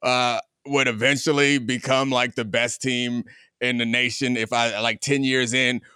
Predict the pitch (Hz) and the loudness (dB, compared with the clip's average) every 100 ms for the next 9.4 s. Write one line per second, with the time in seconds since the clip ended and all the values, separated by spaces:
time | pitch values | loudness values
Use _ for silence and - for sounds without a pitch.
0 | - 127 135 120 107 127 123 127 117 185 | -8 -2 0 0 0 0 0 0 0 2
1 | 185 170 135 151 147 135 113 131 143 - | 2 2 2 0 2 -2 -4 -2 -2 0
2 | 147 156 135 143 127 127 - 135 123 117 | 2 4 4 2 0 -2 0 2 2 0
3 | 165 - 127 160 160 190 180 151 202 233 | -4 -4 -2 0 2 4 4 2 2 4
4 | 220 165 - 202 185 160 226 339 311 339 | 4 2 2 2 2 2 4 4 2 0
5 | - 147 214 175 160 - _ - 151 185 | 0 0 2 4 2 -2 _ -2 0 2
6 | 269 277 190 160 240 202 117 104 120 - | 4 4 2 2 2 2 -2 -4 -8 -2
7 | 156 170 160 190 175 143 135 196 101 113 | 0 2 2 0 2 0 4 2 2 -4
8 | _ - - _ _ _ 123 180 - 110 | _ -20 -20 _ _ _ 0 0 2 2
9 | 156 - 101 90 | 2 0 -4 -6